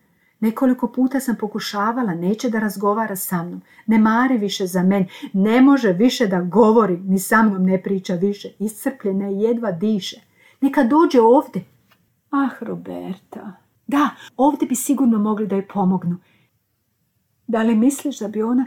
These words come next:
htjela da živi bez tate?” I odjednom je osvanuo taj dan. Nedelja početkom marta.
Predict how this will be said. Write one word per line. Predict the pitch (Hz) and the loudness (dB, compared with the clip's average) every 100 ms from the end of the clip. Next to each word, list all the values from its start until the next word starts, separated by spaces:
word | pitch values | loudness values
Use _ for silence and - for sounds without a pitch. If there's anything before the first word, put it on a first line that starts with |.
| - | -4
htjela | - 269 269 | -4 -2 -4
da | 233 202 | -6 -10
živi | 196 202 202 220 | -4 -2 0 -2
bez | 208 190 - | -4 -8 -10
tate?” | - 214 - 233 220 _ _ _ _ _ _ _ _ _ _ _ _ _ _ _ _ _ _ _ _ _ _ _ _ _ _ _ _ _ _ _ _ _ _ _ _ _ _ _ _ _ _ _ _ _ _ - | -8 -10 -8 -10 -10 _ _ _ _ _ _ _ _ _ _ _ _ _ _ _ _ _ _ _ _ _ _ _ _ _ _ _ _ _ _ _ _ _ _ _ _ _ _ _ _ _ _ _ _ _ _ -2
I | 196 | 0
odjednom | 175 185 185 196 208 | 2 2 4 2 0
je | 185 | -4
osvanuo | 160 - 170 165 175 170 151 _ _ _ _ | -6 -6 -6 -6 -6 -10 -14 _ _ _ _
taj | - 143 156 | -14 -12 -8
dan. | 160 160 151 156 _ _ _ _ _ _ _ _ | -6 -4 -6 -12 _ _ _ _ _ _ _ _
Nedelja | - 170 175 180 170 160 | -4 0 2 0 -2 -4
početkom | 180 170 - 160 156 - 170 | -8 -8 -6 -6 -6 -10 -10
marta. | 156 - - 190 | -10 -10 -16 -20